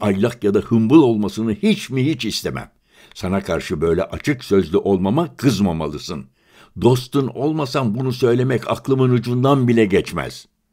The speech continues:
"İnsan söylemek istediklerini olduğu gibi söyleyemeyecekse dostluğun ne yararı olur?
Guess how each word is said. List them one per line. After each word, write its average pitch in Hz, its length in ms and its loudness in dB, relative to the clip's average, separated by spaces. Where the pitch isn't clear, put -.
"İnsan 110 540 2
söylemek 110 680 2
istediklerini 110 880 0
olduğu 113 460 2
gibi 113 260 0
söyleyemeyecekse 120 1120 2
dostluğun 135 580 0
ne 190 100 4
yararı 123 440 4
olur? 76 360 -4